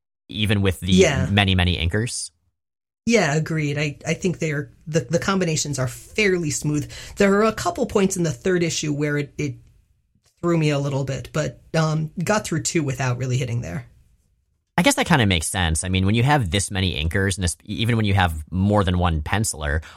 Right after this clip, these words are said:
Speaker 1: often that means a series is rushed. And my understanding is that if a series is rushed at the beginning, it's probably gonna be even more rushed by the end.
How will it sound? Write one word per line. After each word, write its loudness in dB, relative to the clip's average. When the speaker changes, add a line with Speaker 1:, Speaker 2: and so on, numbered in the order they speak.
Speaker 1:
often 4
that 2
means 2
a 0
series -2
is -6
rushed. -4
And 0
my 2
understanding 2
is 2
that -2
if -2
a 0
series 0
is -4
rushed 2
at -16
the -2
beginning, 0
it's -2
probably 2
gonna 2
be -2
even 0
more 2
rushed -4
by 0
the -6
end. -4